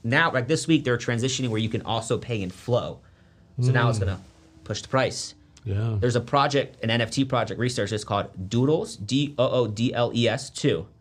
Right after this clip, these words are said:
Speaker 1: Guess who their chief brand officer is? Pharrell.
Speaker 2: Hmm.
Speaker 1: They're, they launched a collection on eth. The second collection is on Flow.
Speaker 2: Wow.
Speaker 1: They did half a billion in revenue last year.
Speaker 2: Sheesh. See?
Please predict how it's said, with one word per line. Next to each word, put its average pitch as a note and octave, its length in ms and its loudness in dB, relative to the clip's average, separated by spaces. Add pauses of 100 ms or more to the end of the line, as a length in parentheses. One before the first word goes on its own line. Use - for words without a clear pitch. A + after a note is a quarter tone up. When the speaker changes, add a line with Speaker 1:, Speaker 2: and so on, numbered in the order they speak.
(520)
Speaker 1:
Guess C3+ 200 0
who F3 80 4
their C#3+ 160 4
chief C#3 340 0
brand A2+ 380 -2
officer F#2+ 440 -4
is? - 180 -10
Pharrell. G2 500 -2 (720)
Speaker 2:
Hmm. C3+ 300 4 (120)
Speaker 1:
They're, C3+ 420 2 (240)
they A2+ 200 2
launched B2+ 340 0
a E3+ 40 -2
collection C3 440 -2
on - 160 0
eth. A#2+ 300 -4 (360)
The G#2+ 60 -2
second B2+ 380 -2
collection B2+ 560 -6 (220)
is G#2+ 120 -12
on G2 120 -4
Flow. A2+ 300 -2 (800)
Speaker 2:
Wow. G2+ 140 -2
Speaker 1:
They A#2 100 4
did G#2+ 140 2
half A2 180 0
a G#2+ 60 -6
billion A2 280 0
in G#2 80 -4
revenue G#2+ 300 -2
last F#2 300 -6
year. F#2+ 200 -4 (720)
Speaker 2:
Sheesh. - 600 -4 (1400)
See? F3 280 0